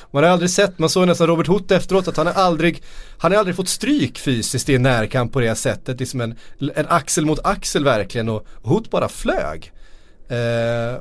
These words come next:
och där, där, där någonstans så, då, liksom, då reagerade jag också, för man visste ju att han var stor och stark och man har sett honom liksom.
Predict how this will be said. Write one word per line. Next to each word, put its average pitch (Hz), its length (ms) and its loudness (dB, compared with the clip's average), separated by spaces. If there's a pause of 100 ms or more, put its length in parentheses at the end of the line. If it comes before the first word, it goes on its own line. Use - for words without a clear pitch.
och 139 120 -6
där, 170 160 -2
där, 180 220 -8
där 185 80 2
någonstans 170 380 4
så, 139 140 0
då, 143 160 0
liksom, 139 220 -2
då 143 100 4
reagerade 147 500 4
jag 147 100 4
också, 165 240 -4
för 127 120 -8
man 135 120 0
visste 156 300 0
ju 202 60 6
att 123 200 0
han 123 100 -4
var 117 100 -2
stor 120 240 -4
och 110 60 -4
stark 110 280 -4
och 117 60 -12
man 113 100 -4
har 113 60 -4
sett 117 220 -6
honom 120 200 -8
liksom. - 240 -14